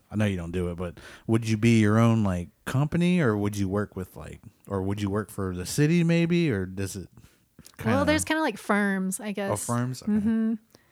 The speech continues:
Speaker 2: So there's firms, like, if you wanted to, like, put a, like, a garden or, like, pool design, deck design, something in your backyard,
Speaker 1: Mm-hmm.
Speaker 2: um, you could hire a landscape architect, like, when they're usually part of a firm.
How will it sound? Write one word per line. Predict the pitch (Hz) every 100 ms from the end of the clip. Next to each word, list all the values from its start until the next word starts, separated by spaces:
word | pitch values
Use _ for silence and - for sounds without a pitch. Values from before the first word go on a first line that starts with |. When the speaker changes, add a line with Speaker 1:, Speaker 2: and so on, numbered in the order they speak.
| _ _
Speaker 2:
So | - 214
there's | 240 226
firms, | - 214 220 220 220 220
like, | 196 196
if | 190
you | 214 214
wanted | 214 208 196
to, | - 208 190 180 190 - _ _ _ _ _ _
like, | 196 185 -
put | - 208
a, | 190 185 185 -
like, | 214 190
a | 175
garden | 185 190 190 190 190 190 _ -
or, | 190
like, | 175 -
pool | - 190
design, | 185 185 196 190 185 190 202
deck | 190 -
design, | 185 190 190 185 185 185
something | - 196 185 196 190
in | 208
your | 185
backyard, | 180 175 - 185 185 190 -
Speaker 1:
Mm-hmm. | 120 120 120 - _ _ _ _ 220
Speaker 2:
um, | 196 185 185 180 185
you | 214
could | - 240 208
hire | 202 196 190
a | 180
landscape | 175 185 175 - 165
architect, | 175 175 - - 160 -
like, | 196 160 _ _ _ _
when | 185
they're | 175
usually | 175 180 180 170
part | 180 170
of | 170
a |
firm. | 165 180 185 190 202